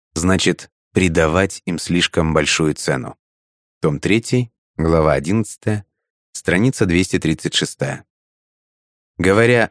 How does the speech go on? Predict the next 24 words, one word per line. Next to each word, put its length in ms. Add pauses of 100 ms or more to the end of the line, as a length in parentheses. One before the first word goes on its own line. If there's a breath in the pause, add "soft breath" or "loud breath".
о 180
Гере-самозванце, 1300 (300)
о 140
ведьмах 720
или 340
о 120
туземцах 580
Нового 380
Света 560 (540)
в 120
главе 560
о 140
средствах 680
передвижения, 720 (640)
Монтень 480 (140)
восстаёт 600
против 380
любой 420
жестокости, 880 (140)
ратуя 480
за 140
терпимость 680 (140)
и 80
снисхождение. 920